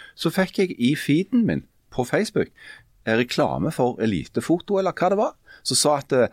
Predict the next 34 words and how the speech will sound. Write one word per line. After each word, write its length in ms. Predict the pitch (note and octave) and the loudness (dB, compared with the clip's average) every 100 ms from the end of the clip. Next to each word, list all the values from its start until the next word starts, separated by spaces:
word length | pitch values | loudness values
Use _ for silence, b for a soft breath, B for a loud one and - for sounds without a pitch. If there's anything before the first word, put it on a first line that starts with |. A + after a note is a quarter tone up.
| b | b
«Julekort, 540 | E2 D2+ G#2 G#3+ E4 - | -8 -2 0 2 0 0
sier 300 | C#4 D#3+ A2 | 2 4 4
du? 60 | D2+ - _ _ _ _ - | 0 -4 _ _ _ _ -4
Det 140 | D#3 | 0
har 160 | F3+ C#4 | 2 2
vi. 140 | C#4 - - B B B B | 2 0 -6 B B B B
Det 100 | B2+ | -2
er 40 | C3 | 0
bare 220 | A2+ D#3+ | 0 0
å 20 | |
trykke 380 | - - - D3+ | -2 -6 -2 0
her.» 160 | G3 | 2
Og 80 | G3 | 2
så 80 | E3+ | -2
du 140 | - - | -4 -2
kan 140 | E3+ | 0
bare 100 | D#3+ | 0
ta 220 | - C3 E3+ | -2 0 0
et 140 | C3+ | 0
hvilket 160 | E3 - | -4 -4
som 80 | |
helst 140 | C3+ - | -6 -4
bilde 240 | G#2+ A#2 | -2 -2
som 80 | C3+ | 0
du 60 | C3 | 0
har 240 | - A2+ G#2+ | 0 0 -2
inne 140 | E2 | -4
på 20 | |
telefonen 380 | B2 G#2 G#2+ G3+ | -4 -2 0 0
din, 140 | A#3+ G#3 b b | 0 -2 b b
så 80 | - C#3 | -4 -2
kan 60 | |
du 40 | C3+ | 2
bare 200 | C3+ | 2